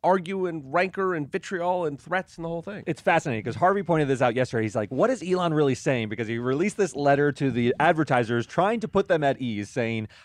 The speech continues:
Speaker 2: "Yes, it is I, Elon. I've bought Twitter. You know who I wanna bring back, which is mainly Donald Trump and all the people who've been permanently banned."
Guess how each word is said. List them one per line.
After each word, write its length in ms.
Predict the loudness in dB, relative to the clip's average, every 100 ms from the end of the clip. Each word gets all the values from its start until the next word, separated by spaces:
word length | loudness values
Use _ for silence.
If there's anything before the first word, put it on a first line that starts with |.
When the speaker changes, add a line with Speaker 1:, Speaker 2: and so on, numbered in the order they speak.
| -20 _ -2
Speaker 2:
"Yes, 400 | 4 4 2 -4 -6
it 160 | -2 -2
is 180 | -4 0
I, 320 | 2 4 4 2
Elon. 340 | 2 2 2
I've 180 | 0 2
bought 240 | 4 4
Twitter. 340 | 2 0 2 0
You 160 | -2
know 280 | 0 2 4
who 140 | 4 4
I 80 | 4
wanna 200 | 0 0
bring 200 | -2 2
back, 260 | 2 2
which 160 | -2 -6
is 80 | -2
mainly 260 | 0 0
Donald 340 | 2 2 0 0
Trump 220 | 0 2
and 80 | 0
all 60 | -2
the 60 |
people 240 | -4 -6 -4
who've 100 | -4
been 120 | -6
permanently 420 | -2 0 0 -2 0
banned." 420 | 0 0 -2